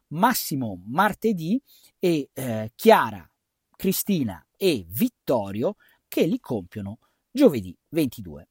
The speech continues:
Auguri di cuore a tutte queste persone. Lunedì diciannove, quindi, come ogni anno, eh, Anima,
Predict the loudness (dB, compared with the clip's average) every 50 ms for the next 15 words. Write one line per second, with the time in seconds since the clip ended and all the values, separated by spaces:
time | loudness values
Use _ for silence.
0 | _ _ 2 2 2 4 2 -2 -2 -4 -8 _ -6 -6 -6 -4 -4 -6 -6 -6
1 | -10 -18 _ -10 -8 -8 -6 -10 -8 -8 -8 -10 -10 -16 -16 -20 _ -12 -10 -10
2 | -10 -10 -14 -18 -20 _ _ _ _ _ _ -20 -20 -20 -20 -20 _ _ _ _
3 | _ _ 4 6 8 8 8 8 6 4 2 4 4 4 4 6 2 2 2 0
4 | -4 -4 -6 -6 -4 -4 -6 -8 -10 -10 -2 4 6 6 6 6 4 -2 -4 _
5 | 8 8 8 8 8 4 -2 -2 -2 -4 -4 _ 0 2 2 4 4 2 0 2
6 | 4 4 2 2 _ _ _ -20 -20 -20 _ _ _ -6 -2 0 0 0 4 4
7 | 4 4 4 2 2 2 2 2